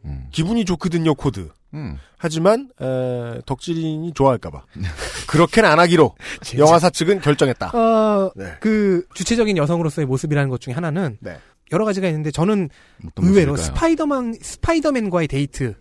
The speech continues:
Speaker 1: 음.
Speaker 3: 장면들을 들고 싶어요.
Speaker 2: 왜요? 뭐,
Speaker 1: 왜?
Speaker 2: 못
Speaker 1: 먼저
Speaker 2: 먹고
Speaker 1: 고쳐-
Speaker 2: 못 사는 놈이랑 <laughs> 데이트해서
Speaker 3: <laughs> 소령님께서
Speaker 2: 찢어주-,
Speaker 1: 아, 용돈을
Speaker 2: 찢어주는
Speaker 1: 줘야
Speaker 3: 그게
Speaker 2: 놈이랑.
Speaker 3: 아니고요.
Speaker 1: <laughs> 뭐야?
Speaker 3: 어, 스파이더맨이 결혼하거나 연애한 상태가 아닌 경우에
Speaker 1: 음.
Speaker 3: 이제 둘이서 가끔씩 썸을 탑니다.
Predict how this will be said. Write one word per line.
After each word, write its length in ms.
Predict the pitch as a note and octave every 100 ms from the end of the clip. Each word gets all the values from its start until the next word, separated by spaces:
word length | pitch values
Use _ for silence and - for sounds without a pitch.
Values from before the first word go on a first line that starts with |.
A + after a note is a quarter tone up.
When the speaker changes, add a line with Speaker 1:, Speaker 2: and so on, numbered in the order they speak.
| _ -
Speaker 1:
음. 140 | F2
Speaker 3:
장면들을 500 | C3+ D3 D3 C3+ B2
들고 240 | A2+ B2+ B2
싶어요. 440 | - A#2+ D#3 G#2
Speaker 2:
왜요? 220 | D3+ D#3 A#2+ - -
뭐, 100 | -
Speaker 1:
왜? 100 | F#3
Speaker 2:
못 80 | F3
Speaker 1:
먼저 160 | F#3 G#3
Speaker 2:
먹고 140 | -
Speaker 1:
고쳐- 120 | E3 F#3+
Speaker 2:
못 80 |
사는 260 | - G#3 G3+
놈이랑 360 | F#3+ G#3 F3 D#3+ - -
<laughs> 160 | - G3+
데이트해서 500 | A3 - - - B3 - E4
Speaker 3:
<laughs> 240 | - - -
소령님께서 580 | B3+ B3 A3+ G3 G3+ A#3+ - - -
Speaker 2:
찢어주-, 360 | - G3+ A#3+ -
Speaker 1:
아, 60 | B2+
용돈을 180 | C#3 E3
Speaker 2:
찢어주는 200 | A#3 G3
Speaker 1:
줘야 120 | F#3 F#3
Speaker 3:
그게 80 | -
Speaker 2:
놈이랑. 160 | E4
Speaker 3:
아니고요. 440 | G#3 G3+ C4 A3 C3 - -
Speaker 1:
<laughs> 320 | - F4+ D#3 A#2+
뭐야? 100 | F#3
Speaker 3:
어, 220 | F#3+ D#3+
스파이더맨이 640 | - - E4+ D#4 C#4 B3
결혼하거나 920 | - D3+ G3+ A3+ G#3+ G3+ F#3 F#3+ F#3 C#3+
연애한 340 | C#3+ E3 E3+
상태가 300 | G#3+ G#3 F3+ -
아닌 280 | B2+ F3+ G3
경우에 440 | C#3 A#2 A2+ G#3+ -
Speaker 1:
음. 280 | F#2 F#2 - - _ _ -
Speaker 3:
이제 340 | D3+ D3+ C3+ A#2+
둘이서 280 | E3 G3 F#3
가끔씩 320 | C3+ C#3+ -
썸을 220 | - B3
탑니다. 400 | - F3 A2+ G2